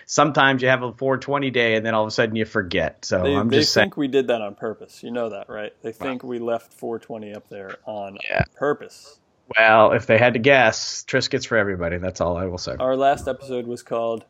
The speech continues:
Speaker 2: Machado on the Move,
Speaker 1: <laughs>
Speaker 2: question mark.
Speaker 1: How's he going? Where is, where is Manny Machado? I
Speaker 2: It
Speaker 1: know where he
Speaker 2: was,
Speaker 1: wasn't.
Speaker 2: it was from December fifteenth, and we
Speaker 1: Mm-hmm.
Speaker 2: still don't have an answer to that question. So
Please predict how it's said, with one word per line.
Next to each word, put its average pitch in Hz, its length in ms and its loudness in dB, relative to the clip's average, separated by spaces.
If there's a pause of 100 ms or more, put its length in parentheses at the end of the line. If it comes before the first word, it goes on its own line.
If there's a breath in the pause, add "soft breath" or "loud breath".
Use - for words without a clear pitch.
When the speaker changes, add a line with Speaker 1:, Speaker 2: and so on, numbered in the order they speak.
Speaker 2:
Machado 147 680 -4
on 156 140 -4
the 156 120 -6
Move, 147 540 -4
Speaker 1:
<laughs> - 40 -20
Speaker 2:
question - 400 -2
mark. 190 260 -6 (680 loud breath)
Speaker 1:
How's 151 260 2
he 151 80 2
going? 147 260 4
Where 151 180 4
is, 175 160 2
where 170 220 6
is 196 100 4
Manny 127 300 2
Machado? 104 400 -2
I 139 140 4
Speaker 2:
It 143 60 6
Speaker 1:
know 190 80 8
where 208 100 8
he 170 80 2
Speaker 2:
was, 143 40 -4
Speaker 1:
wasn't. 175 400 2 (160)
Speaker 2:
it 151 60 2
was 160 180 2
from 165 280 -2
December 165 480 -2
fifteenth, 170 560 -6 (680)
and 143 180 0
we 156 100 8
Speaker 1:
Mm-hmm. 156 60 2
Speaker 2:
still 233 360 6
don't 131 260 2
have 127 160 4
an 143 80 -4
answer 170 300 -2
to 107 80 0
that 104 160 -6
question. - 480 -14
So 120 680 -4